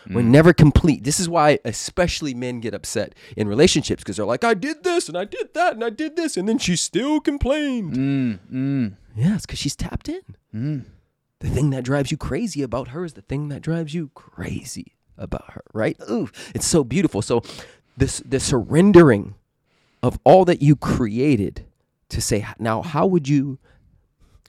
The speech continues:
Speaker 1: use me? How would you use me in this moment? God, Spirit, Buddha, Krishna, Jesus, Allah.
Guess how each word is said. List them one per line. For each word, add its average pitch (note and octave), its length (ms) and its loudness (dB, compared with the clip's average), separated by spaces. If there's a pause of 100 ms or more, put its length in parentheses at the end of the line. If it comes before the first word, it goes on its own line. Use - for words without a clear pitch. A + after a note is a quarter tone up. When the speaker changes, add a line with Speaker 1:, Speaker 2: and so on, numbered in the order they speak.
(140)
Speaker 1:
use C3 340 6
me? F#2 280 -16 (880)
How G3+ 140 -4
would A#3+ 180 -2
you F#3+ 80 -2
use C3 360 -2
me G2+ 200 -6
in F#2+ 80 -8
this F#2+ 160 -6
moment? F2+ 360 -2 (340)
God, G2+ 280 -2
Spirit, F#2+ 400 0
Buddha, G2+ 240 -2
Krishna, G#2 380 -4
Jesus, F#2+ 400 -4
Allah. G2 340 -8